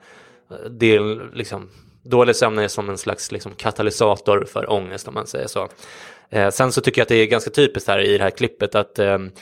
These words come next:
det är jobb och pengar som jag ältar när jag har lite ångest i kroppen, vilket, ehm,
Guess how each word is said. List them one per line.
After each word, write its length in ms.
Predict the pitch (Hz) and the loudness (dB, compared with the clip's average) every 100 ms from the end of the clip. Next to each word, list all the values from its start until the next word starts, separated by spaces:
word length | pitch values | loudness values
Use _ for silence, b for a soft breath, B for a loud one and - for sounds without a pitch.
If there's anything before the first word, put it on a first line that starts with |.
| B B B | B B B
det 120 | 107 | 0
är 100 | 101 101 | 2 4
jobb 380 | 113 107 98 | 4 2 0
och 200 | 98 - | -6 -4
pengar 400 | - 127 101 95 | -2 -2 0 -4
som 200 | 98 104 | -4 -6
jag 100 | 95 104 | -4 -2
ältar 340 | 98 - 113 | -2 0 -2
när 100 | 98 | 0
jag 120 | 95 | 0
har 180 | 95 110 | 2 2
lite 200 | 101 - | 2 0
ångest 340 | 98 92 92 | -4 -6 -6
i 40 | 101 | -4
kroppen, 580 | - 107 - 95 92 98 B B B B | -2 -2 -2 -4 -4 -12 B B B B
vilket, 640 | 110 101 - 107 95 - | 0 0 0 -2 -2 0
ehm, 440 | 101 95 95 95 | 2 2 0 -6